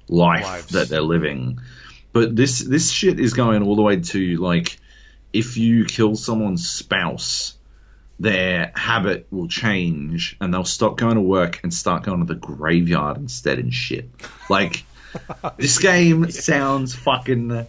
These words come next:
Speaker 1: insane.
Speaker 2: Like, what if you were just killing everybody? Is it just, like, a cemetery full of people? Just
Speaker 1: He's got, like, this, this fucking, just go around. Oh my god. We're gonna see the world's first, like, organic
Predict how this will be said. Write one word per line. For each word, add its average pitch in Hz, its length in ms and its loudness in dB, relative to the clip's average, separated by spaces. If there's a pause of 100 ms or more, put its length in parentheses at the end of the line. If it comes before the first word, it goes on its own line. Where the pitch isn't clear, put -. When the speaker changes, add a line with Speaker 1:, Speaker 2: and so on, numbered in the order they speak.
(320)
Speaker 1:
insane. 104 800 -4
Speaker 2:
Like, 143 240 -4
what 175 200 -2
if 202 120 -4
you 202 100 -6
were 185 60 -2
just 151 240 -8
killing 160 380 -6
everybody? 127 600 -2
Is 104 120 -6
it 113 60 -10
just, 151 180 -6
like, 160 160 -2
a 123 80 0
cemetery 127 880 -2
full 123 240 -6
of 113 80 -8
people? 139 420 -8
Just 127 220 -8
Speaker 1:
He's 165 180 -2
got, 139 180 4
like, 131 180 2
this, 135 260 -2 (320)
this 123 180 -4
fucking, 107 640 0
just 113 220 -6
go 123 140 6
around. 113 420 4
Oh 143 180 4
my 135 140 4
god. 120 400 2 (1040)
We're 220 200 6
gonna 294 180 6
see 254 160 -2
the 196 120 4
world's 170 360 4
first, 156 340 2
like, 135 340 0 (840)
organic 147 880 0